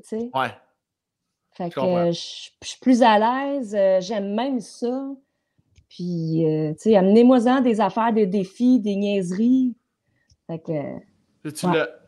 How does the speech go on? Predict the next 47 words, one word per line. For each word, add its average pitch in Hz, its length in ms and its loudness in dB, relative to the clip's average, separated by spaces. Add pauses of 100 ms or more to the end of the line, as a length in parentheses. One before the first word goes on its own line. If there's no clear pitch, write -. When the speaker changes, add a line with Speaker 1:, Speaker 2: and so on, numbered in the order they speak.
(220)
Speaker 2:
ok, 139 80 -10 (100)
fait, 127 240 -8
fait 139 160 -8
que 139 60 -12
t'en 147 180 -4
retiens, 156 380 -6
t'as, 151 120 -4 (280)
t'en 156 160 0
retiens 170 200 0
beaucoup 175 200 -6
plus 190 180 0
de 175 80 -4
positif 170 520 -6
que 143 120 0
de, « 147 260 0
Ah 143 200 0
oui, 165 120 -4
cette 165 280 -4
période-là, 147 720 -4 (340)
j'étais, 135 640 -4 (600)
Speaker 1:
Ouais. 175 140 4
Speaker 2:
sans 131 140 -2
dire 131 320 -4
triste, 143 420 -6
mais 120 240 -8
ok, 147 220 -2
bon, 127 100 -4
mais 113 80 -12
c'est - 140 -14
super, 131 440 -6
ça. 117 160 -18
Speaker 1:
Ah 226 200 6
Speaker 2:
Je - 20 4
suis - 0 -
con-, 233 60 4
Speaker 1:
ouais, 233 80 2
Speaker 2:
je 208 60 0
suis 175 100 -2
Speaker 1:
ben 165 60 0
Speaker 2:
content 165 200 2
Speaker 1:
oui. 175 60 4
Speaker 2:
d'entendre 139 340 -2
ça. » 143 200 -12 (420)
Speaker 1:
Ouais, 202 320 -6
ouais, 202 260 -6
ouais, 196 140 -6
Speaker 2:
Puis 185 100 -8